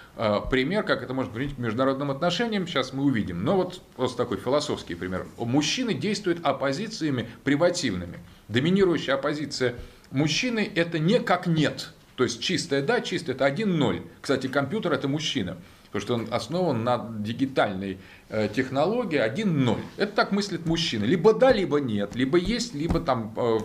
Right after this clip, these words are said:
всё идёт к чёртовой матери. А, и вот это представление о том, что существует нечто и ничто, например, бытие и небытие, как полное отсутствие не-, бытия, по-, полнота и пустота, а между ними разрыв,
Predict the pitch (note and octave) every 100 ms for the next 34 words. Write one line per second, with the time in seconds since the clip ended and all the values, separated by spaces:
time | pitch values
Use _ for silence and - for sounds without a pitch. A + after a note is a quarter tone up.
0 | A2 - C#3 C3 G#2 G2+ - G#2 G#2+ C3
1 | - A#2 G#2 A2 F#2+ F2 - F#2 - -
2 | - - - - B2+ B2+ C3 F#3 G#3+ G#3+
3 | D3+ C#3+ G3+ - A#3 A#3 - F#3+ - G3+
4 | G3+ G3+ F#3 F#3 E3+ E3+ E3 - C3 D3+
5 | C#3+ E3+ - D#3+ E3 D3 - D3+ G3+ -
6 | - - D3 C#3+ C#3+ - A#3 A#3+ A#3+ G#2+
7 | C3+ C3+ A2 C#3+ F3+ D#3+ B2 B2 C3+ D#3
8 | G3 G#3+ B3 - D3+ - - G#3+ F#3+ C3+
9 | A#2 A#2 - G2 G2 G2 G#2+ G#2+ F#2+ G2
10 | G#2 A#2 A2 F2 F2 - - - - -
11 | - - E3+ E3+ D#3+ E3 F3+ F#3 D3+ C3
12 | D3 - - E3 A#3+ A3+ C#3+ E3+ B2 D#3
13 | F3+ F3+ C3+ C3+ D3 G3 B3+